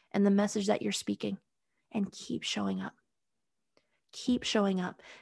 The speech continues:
Turbulent time after turbulent time after turbulent time,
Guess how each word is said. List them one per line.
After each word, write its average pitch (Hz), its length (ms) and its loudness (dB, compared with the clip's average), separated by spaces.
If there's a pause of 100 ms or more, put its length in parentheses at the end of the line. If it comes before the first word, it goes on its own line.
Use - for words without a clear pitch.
(120)
Turbulent 262 520 8
time 214 300 6
after 202 260 2
turbulent 254 560 6
time 226 320 8
after - 320 2
turbulent 247 580 6
time, 202 340 8